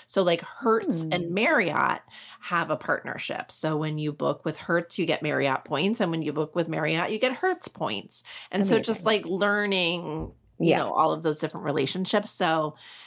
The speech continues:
Speaker 1: if you're finding yourself traveling a lot, I think that's definitely something to, you know, try to do, is, like, just not stay all over the place willy-nilly. Try to
Speaker 2: Yeah.
Speaker 1: stay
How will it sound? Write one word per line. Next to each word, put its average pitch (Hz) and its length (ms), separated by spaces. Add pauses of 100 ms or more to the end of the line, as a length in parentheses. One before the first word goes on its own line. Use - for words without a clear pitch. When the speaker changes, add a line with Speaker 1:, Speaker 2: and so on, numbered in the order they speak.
(220)
Speaker 1:
if 175 200
you're 170 100
finding 185 380
yourself 175 340
traveling 151 540
a 147 120
lot, 190 640
I 175 60
think 180 180
that's - 240
definitely 165 400
something 151 600
to, 143 500
you 165 80
know, 143 100
try 147 180
to 147 120
do, 147 180
is, - 180
like, 156 220
just - 220
not 185 260
stay 165 240
all 151 220
over 143 160
the 151 80
place 139 280
willy-nilly. 139 600
Try 170 220
to 156 100
Speaker 2:
Yeah. 160 180
Speaker 1:
stay 135 540